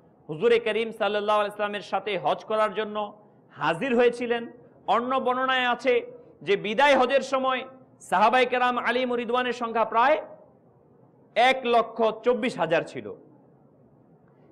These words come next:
সকল সাহাবায়ে কেরাম আলিম রিদওয়ানের নাম জানা নেই,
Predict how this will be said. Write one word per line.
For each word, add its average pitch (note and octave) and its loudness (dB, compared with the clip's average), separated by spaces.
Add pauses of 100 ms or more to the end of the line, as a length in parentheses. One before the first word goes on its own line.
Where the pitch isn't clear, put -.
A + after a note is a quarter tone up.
(360)
সকল D4 4
সাহাবায়ে C#4+ 4
কেরাম C4 0
আলিম B3+ -2
রিদওয়ানের B3 -2
নাম A3 0
জানা A3 0
নেই, B2+ -8